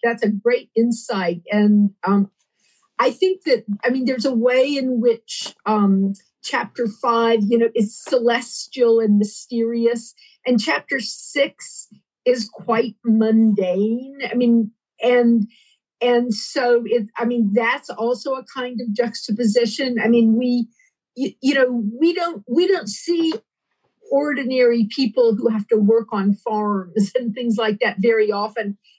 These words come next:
very often in the, in the novel. And,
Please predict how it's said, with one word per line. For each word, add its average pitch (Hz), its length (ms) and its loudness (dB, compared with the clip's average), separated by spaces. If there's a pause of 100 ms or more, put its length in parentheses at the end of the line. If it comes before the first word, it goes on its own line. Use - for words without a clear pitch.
(120)
very 226 240 4
often 214 440 -2
in 202 140 0
the, 202 200 -4
in 220 140 0
the 220 80 0
novel. 196 580 0
And, 208 280 2